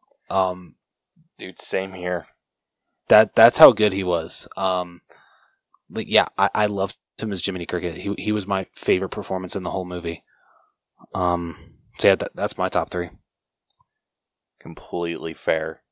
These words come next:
Speaker 2: Um, if I'm giving an honorable mention,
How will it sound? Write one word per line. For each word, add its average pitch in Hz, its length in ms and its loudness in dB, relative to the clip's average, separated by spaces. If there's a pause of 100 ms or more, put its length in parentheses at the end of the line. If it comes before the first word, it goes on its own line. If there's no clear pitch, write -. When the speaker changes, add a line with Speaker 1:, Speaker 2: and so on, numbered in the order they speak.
(840)
Speaker 2:
Um, 98 440 4
if 95 160 -6 (100)
I'm 113 200 4
giving 147 800 -2
an 117 160 -4
honorable 113 560 2
mention, 131 720 -4